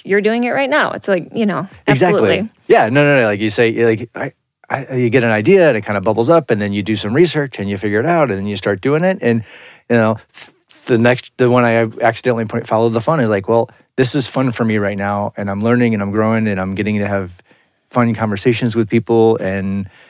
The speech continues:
Speaker 2: and I'm, I'm getting good feedback. People are liking it, so I'll do it as long as it's fun."
Speaker 1: Yeah,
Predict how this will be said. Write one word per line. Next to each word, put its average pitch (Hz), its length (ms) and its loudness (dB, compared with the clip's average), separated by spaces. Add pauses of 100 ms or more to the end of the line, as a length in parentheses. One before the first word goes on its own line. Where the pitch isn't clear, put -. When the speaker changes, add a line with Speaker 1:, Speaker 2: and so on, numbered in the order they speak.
(320)
Speaker 2:
and 101 340 -6
I'm, 104 360 -4
I'm 101 180 -6
getting 120 220 2
good 120 180 2
feedback. 117 360 2
People 104 440 -2
are 98 100 -8
liking 110 320 0
it, 120 160 -2
so 113 300 0 (360)
I'll 123 160 2
do 135 160 4
it 139 140 0
as 123 140 -2
long 117 180 2
as 123 120 -2
it's 120 180 -8
fun." 113 240 -6 (220)
Speaker 1:
Yeah, 254 80 2